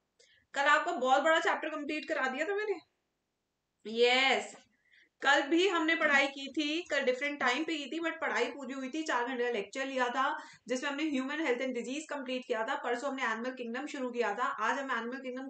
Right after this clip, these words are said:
खत्म करेंगे, ठीक है? और कल animal tissues करेंगे, कल से साढ़े छह बजे करेंगे, ठीक है? But एक मुझे तुमसे बहुत ज्यादा नाराजगी है, that is the special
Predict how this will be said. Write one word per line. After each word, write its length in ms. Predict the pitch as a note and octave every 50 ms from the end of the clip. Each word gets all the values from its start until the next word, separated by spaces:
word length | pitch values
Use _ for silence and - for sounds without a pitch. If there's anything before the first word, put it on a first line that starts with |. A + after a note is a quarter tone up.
| C4 A#3
खत्म 180 | A3+ A3 A#3+
करेंगे, 920 | A#3+ A#3 G#3 A3 A#3 B3+ C4 C4 B3 G#3 F#3+ G#3+ G3 G3 G3+ A3 C4+ - - - - - - _ _
ठीक 140 | - C4 C4
है? 60 | D#4
और 180 | D#4+ D#4+ D#4+ D#4+
कल 160 | D4 D4 D4+ D4 B3+
animal 240 | A#3+ B3+ C4 C#4 D4+
tissues 400 | - B3+ A#3+ - D4+ D#4 D#4 - -
करेंगे, 480 | B3+ A#3 A#3+ B3 B3 A#3 A#3 B3 D4 E4+ E4+ C4+
कल 120 | B3 A#3+
से 120 | B3 C#4 C#4
साढ़े 260 | C#4+ A3+ A3+ B3+ B3 -
छह 220 | D4+ E4 D#4 -
बजे 140 | B3+ G3+ A#3+
करेंगे, 540 | A#3+ A3 G3 F#3+ F#3 F#3+ G#3 G#3+ D#4 B3+ - - - - _ -
ठीक 140 | C4+ A#3+ C4+
है? 120 | D4+ D#4+ - - - - - - - -
But 140 | C#4 C#4+ - - D4
एक 240 | D#4+ F4+ G4 F#4+ D#4+
मुझे 180 | D4 C#4+ D#4+
तुमसे 220 | D#4 D4 C#4+ D4+ C#4+
बहुत 260 | A#3 B3 A#3 B3 B3
ज्यादा 160 | C4+ C4 C4+ C4
नाराजगी 400 | A#3 A3 A3 G#3+ G#3+ A3 - C#4
है, 80 | C#4
that 200 | A3+ F#3 F#3 G#3 G#3
is 80 | G3+ B3
the 100 | B3+ -
special 340 | - F#3+ E3+ - G#3 G3